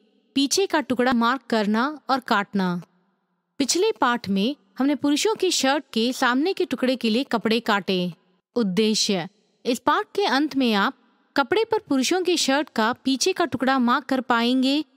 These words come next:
और काट पाएंगे। देखते हैं कि कपड़े पर पीछे के टुकड़े को कैसे मार्क किया जाए।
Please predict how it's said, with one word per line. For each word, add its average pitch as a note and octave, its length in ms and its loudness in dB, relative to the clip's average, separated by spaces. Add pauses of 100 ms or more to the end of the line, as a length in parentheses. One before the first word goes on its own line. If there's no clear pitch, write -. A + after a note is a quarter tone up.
(180)
और B3+ 80 0
काट B3 380 0
पाएंगे। G3 680 0 (880)
देखते A#3+ 360 0
हैं C#4+ 360 2 (200)
कि D#4+ 100 0
कपड़े G#4 380 0
पर B3+ 320 0 (260)
पीछे D4+ 280 0
के G#4 120 0
टुकड़े C#4+ 300 0
को D#4+ 120 -2
कैसे C4 300 0
मार्क A#3 260 2
किया G#3+ 300 0
जाए। F#3 420 0